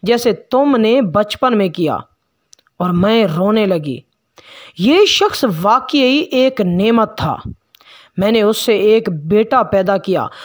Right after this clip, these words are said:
और चाहा कि वो हर लिहाज से उस जैसा हो। मैंने उसे अपनी सास के पास ले जाकर उसके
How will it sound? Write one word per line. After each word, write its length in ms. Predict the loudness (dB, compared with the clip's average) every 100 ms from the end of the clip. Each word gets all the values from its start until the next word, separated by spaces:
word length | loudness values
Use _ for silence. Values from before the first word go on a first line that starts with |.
| -4
और 100 | -4
चाहा 340 | -2 0 0 0
कि 160 | 0
वो 180 | 0 0
हर 280 | 0 0 2
लिहाज 460 | 2 2 2 2 0
से 260 | 0 0 2
उस 260 | -2 -4
जैसा 360 | -2 0 0 -2
हो। 240 | -2 -4 -8 -20 -8 -2
मैंने 140 | 0
उसे 200 | 0 0
अपनी 280 | 0 0 -2
सास 500 | -4 -2 0 0 0
के 160 | -4 -4 -2
पास 380 | 2 2 0 -4
ले 280 | 0 0
जाकर 380 | 2 -2 0 0
उसके 280 | -2 -2